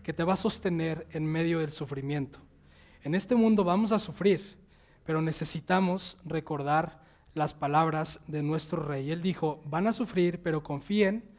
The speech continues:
porque yo he vencido a este mundo". ¿Cómo podemos concluir este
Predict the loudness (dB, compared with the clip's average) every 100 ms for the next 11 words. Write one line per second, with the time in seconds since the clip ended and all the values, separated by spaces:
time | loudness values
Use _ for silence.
0 | -20 -16 -4 -4 -2 -2 0 0 -2 -4
1 | -4 -2 -4 -4 -2 -2 -6 -12 -20 _
2 | -8 -6 -4 -6 -6 -8 -8 -16 -20 -12
3 | -8 -6 -6 0 2 4 4 4 2 2
4 | 0 2 2 4 4 2 -4 -4 -2 -2
5 | -2